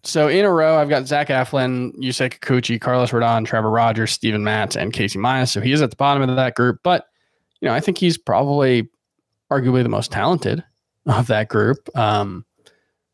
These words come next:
you know, he's done a, he did a good job of limiting hard contact today. It's just, he didn't have the whiffs, and I'm not sure what, what's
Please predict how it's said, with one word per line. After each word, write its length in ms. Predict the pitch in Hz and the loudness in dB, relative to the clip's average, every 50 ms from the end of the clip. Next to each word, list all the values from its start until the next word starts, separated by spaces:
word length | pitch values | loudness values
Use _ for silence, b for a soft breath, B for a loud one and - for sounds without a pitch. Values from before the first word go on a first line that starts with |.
| _ - | _ -10
you 100 | - - | -6 -4
know, 180 | - 82 92 | -2 0 0
he's 300 | 107 117 113 107 107 107 | 0 0 -2 -2 -4 -6
done 260 | - _ - 113 117 123 | -6 _ -2 0 2 0
a, 80 | 123 - | 0 -2
he 180 | - 123 117 | -2 -4 -4
did 180 | 104 - 117 120 | -2 0 0 0
a 40 | 117 | 0
good 180 | 113 123 117 | 0 -2 0
job 340 | 110 123 117 113 117 120 117 | 0 0 0 0 0 -2 -2
of 80 | 117 120 | -2 -2
limiting 300 | 117 117 117 113 113 110 | 0 0 0 -2 -2 -2
hard 200 | 120 117 113 107 | -2 -2 -2 -2
contact 520 | - 110 110 123 117 135 117 110 110 - | -2 -2 -2 -2 -2 -2 -2 -4 -4 -6
today. 320 | - 120 104 98 101 104 110 | -6 -4 -4 -2 -2 -2 -2
It's 140 | 117 - - | -4 -6 -4
just, 400 | - 123 117 - - - - - _ _ _ _ _ _ _ _ _ _ _ - | -4 -2 -2 -2 -2 -6 -8 -14 _ _ _ _ _ _ _ _ _ _ _ -6
he 60 | - | -2
didn't 200 | 127 139 156 170 | 0 2 2 4
have 140 | 180 190 190 | 2 2 2
the 80 | 180 | 2
whiffs, 480 | 151 175 160 - - - - - - - 311 | 2 2 0 0 -2 -6 -8 -8 -10 -10 -8
and 340 | - 131 120 117 120 120 120 | -4 -2 -2 0 0 0 0
I'm 120 | 117 117 | 0 0
not 220 | 117 127 135 - - | -2 -2 -2 -2 -2
sure 260 | - - 165 156 143 | -2 0 0 0 2
what, 260 | 127 131 131 123 - - - - _ _ - | 2 0 0 0 -2 -6 -18 -20 _ _ -14
what's 380 | - 127 117 120 131 123 - - | -8 -4 0 0 0 0 -2 -4